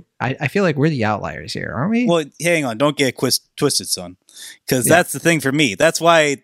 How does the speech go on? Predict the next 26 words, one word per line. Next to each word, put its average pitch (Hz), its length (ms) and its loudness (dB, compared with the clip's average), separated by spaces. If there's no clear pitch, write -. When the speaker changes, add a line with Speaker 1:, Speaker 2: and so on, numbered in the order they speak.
Speaker 2:
this 123 120 -2
is 117 140 -4
an 131 60 2
interesting 113 840 0
film 127 180 -4
for 107 160 -12
me 110 140 -6
to 98 80 -6
discuss, 92 560 -4
is 113 120 -2
that 127 340 2
I 131 140 0
don't 202 280 2
think 180 160 2
it's 139 80 -6
a 139 40 -2
very 143 220 0
good 117 180 -8
film. 92 260 -12
Like, 101 100 -4
I 110 60 -2
don't 135 180 -2
think 135 120 -2
it 123 40 -2
really 110 400 -6
works, 147 640 -2